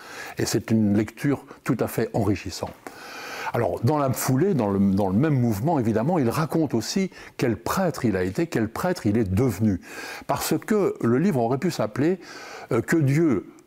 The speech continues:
accomplisse en toi ce qu'il a commencé. Pour bien montrer que, bien sûr, l'ordination, euh, est faite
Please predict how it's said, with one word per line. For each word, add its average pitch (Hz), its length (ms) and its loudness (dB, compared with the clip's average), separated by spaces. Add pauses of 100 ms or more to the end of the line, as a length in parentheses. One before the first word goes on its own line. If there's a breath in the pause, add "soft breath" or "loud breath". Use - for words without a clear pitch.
(120)
accomplisse 143 640 0
en 117 160 0
toi 143 400 0
ce - 180 -4
qu'il 113 260 0
a 135 80 0
commencé. 101 640 0 (440 loud breath)
Pour 98 120 -2
bien 127 120 2
montrer 127 320 0
que, 98 100 -2
bien 92 220 -2
sûr, - 200 -2
l'ordination, 98 680 0 (360 loud breath)
euh, - 140 0
est 113 80 0
faite 107 260 -2